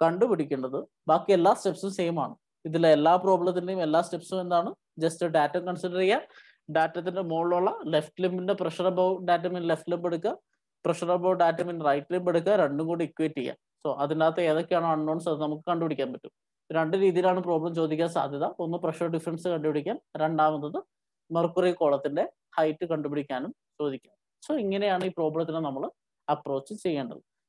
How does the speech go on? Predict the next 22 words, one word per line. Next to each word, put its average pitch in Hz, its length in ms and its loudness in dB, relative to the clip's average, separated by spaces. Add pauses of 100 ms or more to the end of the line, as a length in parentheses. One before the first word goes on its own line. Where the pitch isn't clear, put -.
(120)
With 196 140 4
this 240 200 0
we 196 100 6
are 190 160 2
going 180 200 0 (100)
to 196 60 0 (100)
conclude 160 440 -2
today's 151 340 0
session. 196 260 -8 (200)
നമ്മൾ 175 240 -4
രണ്ട് 175 280 2
പ്രോബ്ലം 170 300 0 (120)
ചെയ്തു. 143 220 -2 (580)
ഒരുപാട് 185 340 4
പ്രോബ്ലംസ് 190 480 0
ചെയ്യാനുള്ള 175 320 2 (120)
സമയം 165 300 0 (160)
നമുക്കില്ലാത്തത് 165 680 0
കൊണ്ട് 143 200 -2 (120)
I 165 80 -2
am 175 140 -4
giving 170 240 0